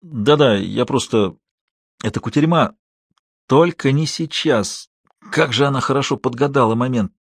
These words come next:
Все висит на волоске. Работаешь как проклятый, а толку чуть", — простонал Коултер. "Сочувствую", — пробормотал Киллиан.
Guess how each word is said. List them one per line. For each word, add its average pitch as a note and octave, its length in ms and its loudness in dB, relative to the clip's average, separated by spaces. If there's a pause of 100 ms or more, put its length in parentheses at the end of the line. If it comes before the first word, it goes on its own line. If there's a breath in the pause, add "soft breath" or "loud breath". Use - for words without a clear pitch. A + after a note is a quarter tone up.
(120)
Все - 320 0
висит D#3+ 420 -2
на B2 100 0
волоске. D3 540 -2 (1000 loud breath)
Работаешь A3 560 6
как A3+ 240 0
проклятый, G3 600 4
а E3 60 2
толку G3+ 360 0
чуть", — D3+ 320 0
простонал A#2 420 0
Коултер. C3+ 480 0 (360)
"Сочувствую", — C3 760 -4 (280)
пробормотал G#2 560 2
Киллиан. G2+ 400 -2